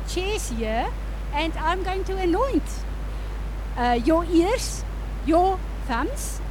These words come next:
and your toes. And we are going to come. This is why God says a lot of times, you know, we are so well educated and well in,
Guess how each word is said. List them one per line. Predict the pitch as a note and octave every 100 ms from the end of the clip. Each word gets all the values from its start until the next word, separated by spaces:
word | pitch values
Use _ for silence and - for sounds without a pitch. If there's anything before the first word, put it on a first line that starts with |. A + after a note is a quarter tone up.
| -
and | E4+ E4
your | G4 F#4+ G4 - - -
toes. | B4+ C#5 C#4+ G3 - - - -
And | D4+ D#4+
we | D4+ G#4
are | G#4+
going | E4 E4+ F4+ F4
to | F4+ -
come. | A#4+ A#4+ A#4
This | C4+ A#4 -
is | C5
why | A#4 A4
God | F#4+ E4 F4+ F#4
says | - G#4 F#4+ -
a | E4
lot | D#4 D#4
of | - -
times, | E4 C#4 A#3 - - - - - - - - -
you | -
know, | D#4 F#4+ G#4+
we | G4
are | F4+
so | E4 A4+ A#4+ A4
well | C#4 D#4 F4+ F4+
educated | F4 E4+ F4 - E4+ D#4 - E4 D#4+
and | D#4 C#4+ C#4+ A#3+
well | C4 D#4+ F#4+ F4+
in, | E4+ D#4+ D#4